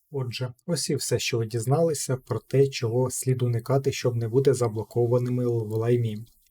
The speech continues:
Це все для того, щоб створити безпечну, позитивну і шанобливу спільноту. Якщо у вас є якісь сумніви або запитання щодо правил, обов'язково перегляньте посібник спільноти LiveMe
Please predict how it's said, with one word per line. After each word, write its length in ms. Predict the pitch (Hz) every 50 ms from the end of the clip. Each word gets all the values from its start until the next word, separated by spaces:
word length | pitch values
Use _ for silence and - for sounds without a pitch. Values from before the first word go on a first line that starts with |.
| _ _ - - _ _ _ _ _ _ _ _ _ _ -
Це 140 | - - 139
все 280 | 147 - - - 147
для 160 | 135 131 127 120
того, 380 | - - 127 131 127 131 139
щоб 240 | 135 - - 139 131
створити 420 | - - - 117 123 131 131 -
безпечну, 720 | 117 113 107 127 - - - _ 123 127 123 - - - 127
позитивну 760 | - - - 117 104 117 110 - - 127 127 127 127 123 127
і 180 | 123 - 147 131
шанобливу 680 | - - 123 113 113 107 104 113 113 123 123 123 123
спільноту. 840 | 113 - - _ - 127 120 113 110 113 107 104 104 - 123 - - _ - _ _ - - - _ _
Якщо 320 | - 120 - - - 143 131
у 60 | 117
вас 260 | 113 120 120 - -
є 60 | 127
якісь 300 | 120 120 - - 113 -
сумніви 680 | - - - 180 196 175 139 123 113 107 101 107 113 - - - _ _
або 220 | - 170 117 120 127
запитання 920 | 117 131 131 - 151 139 135 - 143 120 110 104 104 104 104 104 104 - - _ _ _
щодо 340 | - - - 123 123 120
правил, 460 | 120 - 117 107 107 110 113 120 120 131 - - - - - - _
обов'язково 600 | 139 135 165 180 180 165 - - - 123 113 104
перегляньте 680 | - - 127 120 113 101 110 127 147 156 151 135 -
посібник 840 | 160 - - 147 135 - - - 127 131 131 127 135 143 139 139 -
спільноти 520 | - - - 131 110 110 113 110 110 - 120
LiveMe 520 | 120 123 127 123 117 113 107 107 107 107